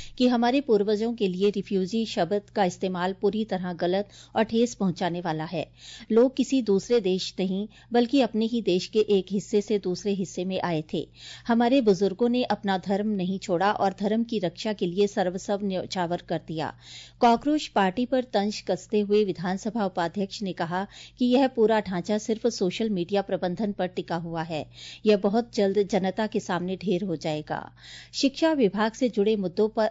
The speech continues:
और विपक्ष द्वारा इस्तीफे की मांग पर उन्होंने कहा कि कुछ शरारती तत्वों की वजह से व्यवस्था को प्रभावित करने का प्रयास किया जाता है, लेकिन सरकार पूरी तरह सतर्क है।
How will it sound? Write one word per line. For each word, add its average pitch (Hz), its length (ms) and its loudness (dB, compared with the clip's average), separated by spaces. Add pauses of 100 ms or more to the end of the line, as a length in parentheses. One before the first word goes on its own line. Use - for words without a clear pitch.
और 202 220 4
विपक्ष 202 440 0
द्वारा 190 260 0
इस्तीफे 190 420 -2
की 208 180 -4
मांग 180 240 -4
पर 208 180 -2
उन्होंने 196 380 -4
कहा 185 340 -4 (320)
कि 254 80 2
कुछ 277 260 0
शरारती 185 600 0
तत्वों 190 420 -4
की 202 140 -2
वजह 170 320 -2
से 202 260 -2 (280)
व्यवस्था 233 440 2
को 247 120 -2
प्रभावित 208 540 0
करने 202 280 -2
का 196 120 -4
प्रयास 180 440 -4
किया 180 260 -2
जाता 165 300 -4
है, 214 240 -4 (280)
लेकिन 233 300 4
सरकार 202 520 0
पूरी 202 220 0
तरह 175 340 -6
सतर्क 165 460 -4
है। - 380 -12